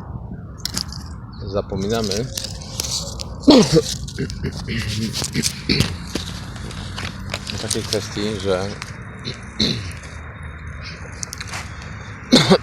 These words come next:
mamy Ducha Świętego. I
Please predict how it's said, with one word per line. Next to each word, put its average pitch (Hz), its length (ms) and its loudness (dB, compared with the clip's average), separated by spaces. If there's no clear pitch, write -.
mamy 110 240 2
Ducha 104 200 2
Świętego. 95 460 -2
I 107 340 2